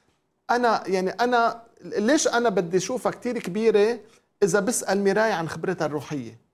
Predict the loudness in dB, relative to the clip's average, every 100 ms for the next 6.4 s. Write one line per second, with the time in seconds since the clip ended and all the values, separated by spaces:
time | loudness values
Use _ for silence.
0 | _ _ -2 0 2 0 -6 -4 0 2
1 | 2 0 0 0 0 -2 -2 -2 -4 -2
2 | -2 -2 0 0 0 -6 -20 _ -2 0
3 | 2 2 2 2 2 0 2 2 2 2
4 | 0 0 0 0 -2 -2 -2 -4 -2 -2
5 | 0 -2 0 -2 -4 -18 -4 -2 2 0
6 | 2 2 2